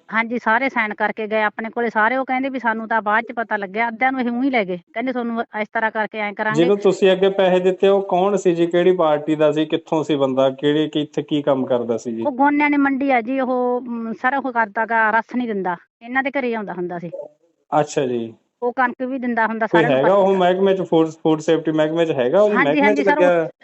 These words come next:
Speaker 1: ਲੱਗ-, ਲੱਗਿਆ ਸਰ ਉਹ। ਵੀ
Speaker 2: ਕੀ
Speaker 1: ਜੱਕ
Speaker 2: ਆ, ਕੋਈ
Speaker 1: ਮਾਰਾਂ।
Speaker 2: ਉਹ, ਅਹ, ਧਿਆਨ ਚ ਹੈ ਤੁਹਾਡੇ ਐਸ ਡੀ ਓ ਜਾਂ ਕੀ ਆ, ਕੀ ਉਹਨਾਂ ਦੀ ਪੋਸਟ ਤੇ ਆ?
Speaker 1: ਸਰ, ਨਹੀਂ ਜੀ, ਸਾਨੂੰ ਐਂ ਨਹੀਂ ਪਤਾ। ਉਹ ਕਹਿੰਦਾ ਸੀ ਨਾ, ਮੈਂ ਇਹਨਾਂ ਦੇ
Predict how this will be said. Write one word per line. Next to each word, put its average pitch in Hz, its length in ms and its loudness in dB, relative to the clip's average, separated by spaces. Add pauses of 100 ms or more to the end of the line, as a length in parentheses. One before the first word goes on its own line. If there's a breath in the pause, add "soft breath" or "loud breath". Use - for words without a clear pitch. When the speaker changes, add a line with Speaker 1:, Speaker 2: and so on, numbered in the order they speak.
Speaker 1:
ਲੱਗ-, 247 240 -4
ਲੱਗਿਆ 254 380 -2
ਸਰ 208 160 -2
ਉਹ। 254 280 -4 (420)
ਵੀ 214 80 -6
Speaker 2:
ਕੀ 269 140 2
Speaker 1:
ਜੱਕ 196 120 6
Speaker 2:
ਆ, - 20 6
ਕੋਈ 190 80 6
Speaker 1:
ਮਾਰਾਂ। 175 320 6
Speaker 2:
ਉਹ, 170 220 4
ਅਹ, 151 520 2
ਧਿਆਨ 151 220 2
ਚ 135 80 -4
ਹੈ 151 200 2
ਤੁਹਾਡੇ 180 280 2
ਐਸ 147 200 -2
ਡੀ 143 120 2
ਓ 143 140 4
ਜਾਂ 143 120 0
ਕੀ 139 240 -2
ਆ, 143 100 6
ਕੀ 139 300 -2
ਉਹਨਾਂ 139 200 -2
ਦੀ 143 80 0 (180)
ਪੋਸਟ 127 340 -4
ਤੇ 123 180 2
ਆ? 311 40 2
Speaker 1:
ਸਰ, 302 120 -4 (320)
ਨਹੀਂ 294 280 0
ਜੀ, 302 120 0
ਸਾਨੂੰ 269 240 0
ਐਂ 269 140 0
ਨਹੀਂ 254 120 -4
ਪਤਾ। 247 200 -2
ਉਹ 254 60 -2
ਕਹਿੰਦਾ 269 320 0
ਸੀ 262 120 -4
ਨਾ, 269 100 -2
ਮੈਂ 294 160 -2
ਇਹਨਾਂ 277 160 -2
ਦੇ 285 80 -6